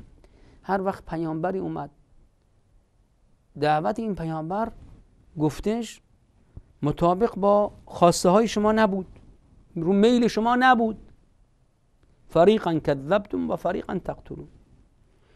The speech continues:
گروه اونها را تکذیب کرد. پیامبر خداست، دعوت به دین خدا می‌ده، به توراتتون می‌ده، تکذیبشون کردید. میگه "نه، اینا پیامبر نیستن"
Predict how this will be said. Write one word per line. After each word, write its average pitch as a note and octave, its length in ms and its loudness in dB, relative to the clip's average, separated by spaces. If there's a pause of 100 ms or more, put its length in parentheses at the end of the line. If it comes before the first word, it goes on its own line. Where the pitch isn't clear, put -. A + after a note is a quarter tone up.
(260)
گروه D#3 240 2
اونها E3 280 0
را F3 80 0
تکذیب C#3+ 440 -4
کرد. A#2+ 260 -10
پیامبر A3+ 540 0
خداست، A3 640 -2 (300)
دعوت A#3+ 460 4
به G#3+ 160 -6 (760)
دین C4 260 4
خدا A#3 260 4
می‌ده، A#3 200 6
به G3 100 8
توراتتون A#3 840 6
می‌ده، A3+ 340 2 (420)
تکذیبشون F3 580 0
کردید. D3 280 -2
میگه D3 140 0
"نه، F3+ 80 6
اینا F3 160 6
پیامبر C#3 460 -2
نیستن" - 360 -10